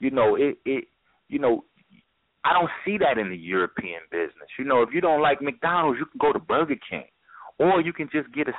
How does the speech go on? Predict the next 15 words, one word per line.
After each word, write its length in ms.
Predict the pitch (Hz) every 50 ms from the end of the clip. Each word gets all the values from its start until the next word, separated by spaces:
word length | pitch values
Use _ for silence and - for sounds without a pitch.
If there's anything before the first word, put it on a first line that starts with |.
| -
salad 320 | - 160 170 165 160 151 143
and 80 | 131 - -
stay 140 | - 131 143 139
your 220 | 147 147 135 151
ass 200 | 147 151 147 139 - -
at 100 | 127 123
home, 480 | - - 160 180 180 139 90 73 - _ _ _ _ _ _ _ _ _ _ _ -
you 80 | 117
know, 160 | 127 135 131 127
but 140 | 123 123 - -
you 60 | 165 160
don't 220 | 160 151 139 127
have 540 | - - - - - 165 175 175 - - - - - -
to 120 | - 131 - 92 -
diminish, 540 | 90 85 87 98 113 143 170 151 123 107 98